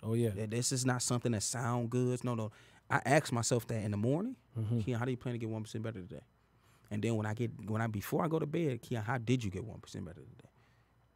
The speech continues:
Speaker 2: 'Cause I wanna make sure that how I wanted to and how I did, great. 'Cause if I wanted something and I executed it, then that's a good day for me.
Speaker 1: That's a good day.
Speaker 2: That's a real good day.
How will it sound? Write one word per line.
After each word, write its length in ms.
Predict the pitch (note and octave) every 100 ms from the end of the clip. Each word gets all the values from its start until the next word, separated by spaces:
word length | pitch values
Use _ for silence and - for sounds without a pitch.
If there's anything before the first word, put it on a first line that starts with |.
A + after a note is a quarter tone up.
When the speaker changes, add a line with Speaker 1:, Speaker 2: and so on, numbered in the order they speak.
| _ _ -
Speaker 2:
'Cause 140 | G2
I 80 | F#2+
wanna 220 | B2+ D3
make 200 | C3 C3+
sure 140 | - C3+
that 80 | A2
how 220 | A#2 A#2
I 80 | A2
wanted 420 | G#2 B2+ D#3 D#3+
to 220 | - F#3
and 100 | D#3
how 340 | A2 B2 C3 C3+
I 100 | B2+
did, 220 | B2 C#3+ - - -
great. 280 | E3+ E2 -
'Cause 140 | -
if 100 | G#2
I 60 | G#2+
wanted 320 | A2 D#3+ F#3+
something 320 | - C3+ C3
and 160 | A#2 G#2
I 80 | A2
executed 560 | D3 - - A#2 G#2
it, 120 | G#2 G2
then 160 | G#2+
that's 200 | A#2+ C3
a 20 |
good 200 | A2+ G#2+
day 160 | F#2 G#2+
for 160 | - D#2+
me. 100 | E2
Speaker 1:
That's 200 | A2+ A#2
a 20 |
good 160 | A2 G#2
day. 140 | B2+
Speaker 2:
That's 240 | C3 C#3 G#2+
a 60 |
real 240 | G2+ A#2+ A2
good 200 | G#2 F#2
day. 260 | - G2